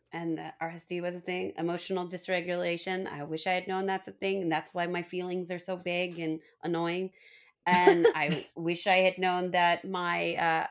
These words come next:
Speaker 1: a lot of my tics and the overtalking and all of that wonderful things that I thought was a personality flaw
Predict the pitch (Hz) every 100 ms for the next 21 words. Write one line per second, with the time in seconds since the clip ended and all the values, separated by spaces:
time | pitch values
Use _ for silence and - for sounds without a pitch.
0 | - 170 165 170 165 - 180 170 - -
1 | - 151 151 - - - 165 175 160 156
2 | 170 165 160 160 170 - 160 175 160 160
3 | 156 _ - 180 185 175 170 165 - -
4 | - 170 170 165 165 226 180 165 160 -
5 | 175 - 196 226 170 - 160 165